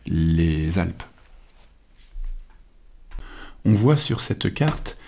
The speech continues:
que si on veut se déplacer de Lyon à Bruxelles par, euh, euh, euh, euh,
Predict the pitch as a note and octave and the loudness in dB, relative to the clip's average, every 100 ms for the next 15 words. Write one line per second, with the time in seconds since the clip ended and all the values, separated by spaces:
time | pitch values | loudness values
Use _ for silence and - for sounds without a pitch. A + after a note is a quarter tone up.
0 | - - - - G#2+ - G3 E3 A#2+ B2 | -20 -20 -8 -2 0 6 8 8 8 6
1 | B2 - B2 A#2+ A#2+ G2+ - G#2+ F#2+ G2 | 4 4 4 4 2 -2 0 2 4 4
2 | F#2 G#2+ C3+ B2 - - F#2+ F2+ A#2 - | 2 4 4 4 2 0 2 2 0 2
3 | A2 F#2+ F2+ - - A2+ G2+ F#2 F#2 - | 2 2 0 -2 0 0 0 -4 -4 -12
4 | - - - - - - - - - - | -18 -18 -14 -8 -8 -6 -8 -8 -8 -10
5 | - - - | -10 -10 -8